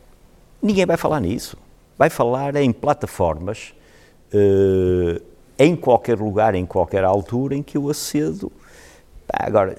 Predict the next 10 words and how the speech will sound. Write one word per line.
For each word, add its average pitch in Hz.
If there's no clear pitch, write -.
vou-lhe 127
chamar 113
televisão. 87
Não, -
pá, -
não, 52
não 58
chamo 151
televisão, 85
pá. 60